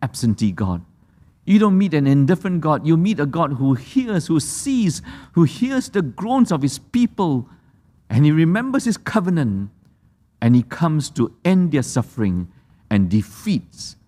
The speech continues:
the enemy that holds them down. So if that is true, a gospel truth in our life is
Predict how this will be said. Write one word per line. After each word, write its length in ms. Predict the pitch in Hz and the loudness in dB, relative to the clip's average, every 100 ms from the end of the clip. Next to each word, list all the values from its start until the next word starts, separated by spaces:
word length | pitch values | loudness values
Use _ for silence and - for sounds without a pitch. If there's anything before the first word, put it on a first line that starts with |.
| - | -4
the 160 | 202 - | -4 -2
enemy 400 | 139 120 120 120 | -2 0 0 -2
that 160 | 104 90 | -4 -8
holds 460 | - - 110 107 87 | -8 0 0 0 -2
them 220 | 95 90 | 0 0
down. 360 | 85 80 78 - _ _ _ _ _ _ _ _ _ _ _ _ _ _ _ - | -2 -4 -8 -14 _ _ _ _ _ _ _ _ _ _ _ _ _ _ _ -8
So 200 | - 185 | -2 0
if 60 | |
that 160 | 160 214 | 0 -2
is 100 | 185 | -6
true, 480 | - - 147 113 117 - _ _ _ _ _ _ _ - | -10 -2 -2 -2 -8 -18 _ _ _ _ _ _ _ -6
a 60 | |
gospel 400 | 92 113 - 131 | -2 -2 -2 -4
truth 500 | 120 - 220 113 - - | -4 -4 -2 -2 -6 -4
in 80 | 104 | -2
our 140 | 85 | 0
life 260 | 82 98 92 | 0 -2 -2
is 320 | 98 - | -8 -10